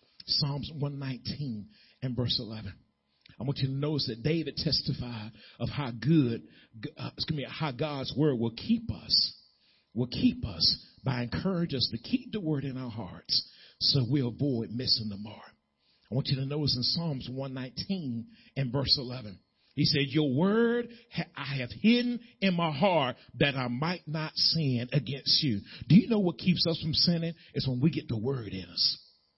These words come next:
We get the word in us. And, and, and notice what he says, "I've hid it in my heart where my choices are at." The, where, where I learn. Listen, sometimes I thought about this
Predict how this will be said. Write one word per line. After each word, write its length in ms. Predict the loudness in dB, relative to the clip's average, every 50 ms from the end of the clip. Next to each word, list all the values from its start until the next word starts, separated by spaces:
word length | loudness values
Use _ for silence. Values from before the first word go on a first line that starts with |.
| _ _ _ _ _ _ _ _ _ -20 -12 0 6 10
We 120 | 10 10
get 200 | 10 8 0 0
the 80 | -2 -2
word 360 | -2 -2 -2 -2 -4 -6 -8
in 140 | -8 -6 -4
us. 300 | 0 0 0 0 0 -6 -14 -20 -6 2 6
And, 160 | 6 8 8 8 6 8
and, 140 | 6 4 4 4 4
and 200 | 4 6 6 6
notice 240 | 6 4 4 4 6
what 80 | 8 10
he 80 | 10
says, 340 | 10 10 10 10 10 8 6 2 -6 -8 -4 -2
"I've 160 | -2 0 2
hid 340 | 8 12 12 12 12 12 10
it 160 | 8 8 6 0 -10 -4 0
in 160 | 0 2 2
my 180 | 2 0 0 2
heart 400 | 4 4 4 4 2 -2 -6 -10 -16 _ _ _ _ _
where 160 | 2 4 4 4
my 180 | 2 -2 -6 -6 -4 -4
choices 460 | -2 -2 0 2 0 2 2 0 -2 -2
are 80 | -4 -8
at." 200 | -8 -10 -14 -20 _ _ _ _ _ _ _ _ _ _ _ _ _ _ _ -18 -16 -14 -8 -2 0
The, 80 | 2 6 10
where, 260 | 12 12 12 10 8 8
where 260 | 8 10 10 10 8 6 2 -2 4 6
I 100 | 6 8
learn. 800 | 8 10 10 12 12 12 12 12 12 12 12 10 8 4 4 8
Listen, 300 | 10 10 10 10 6 -2 -6 -10 2
sometimes 560 | 6 8 8 8 8 6 8 8 6 6 6
I 80 | 2 2
thought 240 | 6 6 6 6 8
about 320 | 8 6 6 6 6 6
this 160 | 6 6 4